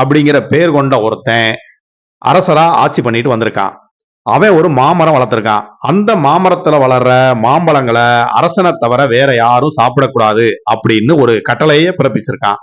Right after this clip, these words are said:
மீறி சாப்பிட்டா மரண தண்டனை அப்படின்னு அறிவிச்சிருக்கான். இதை அறியாத ஒரு அபலை பெண் அந்த பகுதியில உள்ள ஆத்துல குளிச்சுக்கிட்டு இருக்கையில இந்த மாமரத்துல இருந்து தெரியாம ஒரு மாம்பழம் அந்த ஆத்துல விழுந்து அப்படியே மிதந்து வருது. அந்த மாம்பழத்தை எடுக்கிறதுக்காக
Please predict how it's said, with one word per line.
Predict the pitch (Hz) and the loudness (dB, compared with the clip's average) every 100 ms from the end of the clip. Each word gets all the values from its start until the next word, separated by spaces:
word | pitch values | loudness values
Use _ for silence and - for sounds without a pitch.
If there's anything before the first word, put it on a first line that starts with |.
| _ _ _ - | _ _ _ 0
மீறி | 165 254 240 | 2 2 0
சாப்பிட்டா | 170 143 139 139 139 139 | 0 0 0 0 0 0
மரண | 120 143 175 | 0 0 0
தண்டனை | 151 120 123 131 | 0 0 0 0
அப்படின்னு | 123 117 120 127 | -2 -4 -2 0
அறிவிச்சிருக்கான். | 156 120 120 107 104 98 101 _ _ _ _ | 0 0 -4 -6 -4 -4 -4 _ _ _ _
இதை | 143 175 226 | 0 2 4
அறியாத | 190 156 185 180 180 | 2 2 2 2 2
ஒரு | 143 | 2
அபலை | 113 107 147 139 | 0 2 0 0
பெண் | 139 120 120 135 _ | -2 -2 -4 -8 _
அந்த | - 180 190 | -4 -2 0
பகுதியில | 156 180 185 | 0 0 2
உள்ள | 151 131 123 120 | 2 2 0 2
ஆத்துல | 120 180 175 131 | 0 0 -2 -2
குளிச்சுக்கிட்டு | 139 143 135 113 | -2 -2 -4 -4
இருக்கையில | 110 113 110 104 107 - _ _ | -4 0 0 0 -2 -8 _ _
இந்த | 151 214 240 | 0 2 2
மாமரத்துல | 151 135 190 185 151 131 | 2 2 2 0 0 0
இருந்து | 123 120 117 110 - | 0 0 0 0 0
தெரியாம | 202 226 208 208 208 | 0 2 0 2 2
ஒரு | 160 123 | 0 0
மாம்பழம் | 117 156 135 120 127 | 0 0 2 2 0
அந்த | 147 156 | -2 -2
ஆத்துல | 127 147 - 143 | 0 -2 -2 -2
விழுந்து | 117 120 117 123 131 - | 0 0 0 0 -2 -4
அப்படியே | 135 135 139 | -2 2 2
மிதந்து | 147 117 135 120 | 0 -2 0 0
வருது. | 110 104 | 0 0
அந்த | 113 165 196 208 | 0 0 2 0
மாம்பழத்தை | 131 156 180 175 175 170 | 2 0 0 0 0 0
எடுக்கிறதுக்காக | 135 143 143 135 117 110 113 120 120 | 0 0 -2 0 0 0 2 2 0